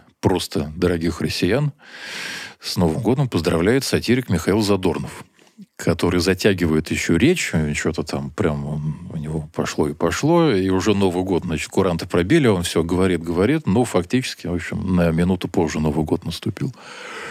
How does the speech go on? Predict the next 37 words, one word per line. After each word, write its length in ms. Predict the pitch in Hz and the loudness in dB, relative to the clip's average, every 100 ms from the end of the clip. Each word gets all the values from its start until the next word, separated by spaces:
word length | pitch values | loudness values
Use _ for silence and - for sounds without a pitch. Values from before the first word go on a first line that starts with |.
| - - - - - | -12 -12 -12 -16 -2
Тогда. 480 | 87 82 80 73 69 | 0 0 0 -2 0
Потом 400 | - 87 127 143 | 0 4 4 4
ещё 680 | 127 120 - 127 120 107 - - - - | 4 2 2 4 6 4 0 -6 -10 -12
несколько 840 | 226 214 107 107 120 - 107 95 107 | -10 0 4 6 4 4 0 2 2
лет 240 | 110 160 | 4 2
всё 240 | - - 113 | 2 2 4
зависело 540 | 101 104 107 101 92 | 4 2 2 4 2
от 100 | 92 | 2
канала, 520 | - 92 104 139 110 | 2 4 4 4 2
который 420 | - 87 110 107 | 2 2 4 2
ты 160 | 95 101 | 2 0
включал. 540 | - 98 95 - 71 | 0 0 2 2 0
То 120 | - 73 | 0 -2
есть 140 | - | 4
на 100 | 92 | 4
одном 260 | 87 127 156 | 6 4 4
канале 380 | - 98 127 | 2 4 2
тебя 300 | 131 - 92 | 0 0 2
мог 200 | 101 101 | 4 2
поздравлять 520 | - 85 80 82 104 107 | 0 0 2 4 2 2
Сергей 280 | 78 80 | 0 2
Мавроди, 540 | 101 98 90 87 67 - _ _ _ _ _ - | 2 2 2 2 0 -10 _ _ _ _ _ -2
который 460 | 82 - 85 85 | -2 2 2 2
М 120 | 82 85 | 2 2
М 140 | 80 | 0
М. 220 | 73 80 | -2 -4
На 140 | 92 82 | -2 0
другом 360 | 82 85 143 | 0 4 2
канале 460 | 156 92 98 135 131 | 4 2 4 4 2
в 100 | - | 0
то 120 | 98 | -2
же 120 | 90 | -2
самое 300 | - 85 87 | -2 2 2
время 260 | 82 131 127 | 2 2 4
Алла 180 | 90 123 | 4 2
Пугачёва, 560 | 113 104 110 - 80 - | 2 0 2 2 0 -2
например. 600 | 78 - 76 78 80 | -8 -2 -2 0 -2